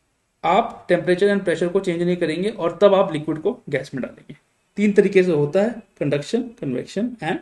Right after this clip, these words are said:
radiation। अब आपको thermodynamics के लॉ पढ़ाते हैं, लेकिन उससे पहले आप चीज, एक चीज समझिए,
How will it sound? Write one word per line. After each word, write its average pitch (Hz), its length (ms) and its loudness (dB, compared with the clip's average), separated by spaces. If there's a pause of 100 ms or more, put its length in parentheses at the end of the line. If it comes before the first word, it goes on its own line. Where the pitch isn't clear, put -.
(340)
radiation। - 580 -12 (1120)
अब - 360 0 (1200)
आपको 185 280 0
thermodynamics 196 760 2
के - 100 -4
लॉ 156 140 4
पढ़ाते 135 380 -4
हैं, 175 60 -6
लेकिन 190 260 -4
उससे 190 240 -2
पहले 175 220 0
आप 180 120 -2
चीज, 180 400 -4
एक 165 200 -4
चीज 165 200 -6
समझिए, 151 440 -4